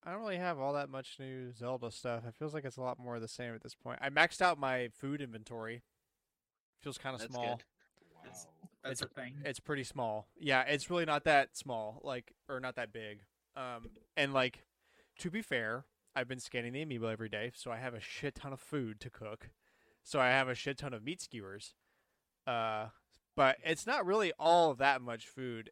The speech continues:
Speaker 1: and that's just because, like, I like having a million of everything,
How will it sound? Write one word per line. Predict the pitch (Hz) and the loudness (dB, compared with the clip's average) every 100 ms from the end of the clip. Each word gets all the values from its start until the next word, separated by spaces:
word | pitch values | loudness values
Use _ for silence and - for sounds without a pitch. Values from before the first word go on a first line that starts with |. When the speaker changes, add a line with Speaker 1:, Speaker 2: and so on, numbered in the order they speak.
| _ | _
Speaker 1:
and | 147 135 135 - | -4 -4 -4 -2
that's | 180 - | -2 -2
just | 185 | -10
because, | 165 175 151 131 - _ _ _ _ _ _ _ _ _ _ _ _ _ _ _ _ _ _ - | -8 -2 0 -2 -10 _ _ _ _ _ _ _ _ _ _ _ _ _ _ _ _ _ _ -4
like, | 143 120 - - _ _ _ _ | 0 0 -4 -20 _ _ _ _
I | 147 147 | 2 6
like | 143 156 | 6 4
having | 175 156 160 160 | 4 2 2 -4
a | |
million | 156 160 165 160 | -2 -2 -2 -4
of | 165 | -4
everything, | 170 180 185 190 | -6 -6 -8 -8